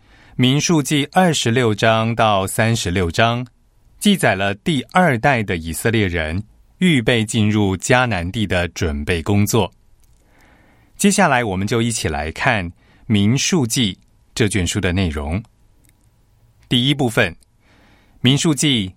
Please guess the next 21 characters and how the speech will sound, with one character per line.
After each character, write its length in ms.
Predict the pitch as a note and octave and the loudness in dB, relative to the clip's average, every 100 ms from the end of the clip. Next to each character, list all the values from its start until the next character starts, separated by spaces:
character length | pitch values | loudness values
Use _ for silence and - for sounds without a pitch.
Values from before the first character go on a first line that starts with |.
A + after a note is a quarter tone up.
| - | -6
第 140 | C#3 | -4
一 160 | B2 D3 | 0 -2
章 420 | - D3 D3+ D#3 - _ | 2 2 2 -4 -10 _
到 260 | - A2+ F#2+ | 0 2 0
第 200 | A2+ F#2 | -2 -4
十 360 | F2+ - D#2 D#2+ | -4 -6 -6 -2
章。 300 | A#2+ A#2+ B2+ _ _ _ _ _ _ _ _ _ _ _ _ | 0 0 -4 _ _ _ _ _ _ _ _ _ _ _ _
在 220 | - E3+ | 0 0
以 180 | D3 A2+ | 2 -2
色 160 | - C#3 | 0 0
列 220 | C#3+ B2+ | 2 2
人 340 | G2+ F#2+ G2+ | 0 0 0
出 220 | A2 C3+ | -2 -4
埃 240 | C#3 D3+ E3+ | 0 0 0
及 200 | - A2 | -4 -6
之 140 | A2 | -2
后 220 | B2 C3+ | -2 -2
的 160 | A2+ G2 | 0 -2
第 160 | G#2 G#2+ | -2 0
二 200 | E3 C#3+ | 0 0
年， 400 | F#2+ E2 E2+ | -2 -2 -4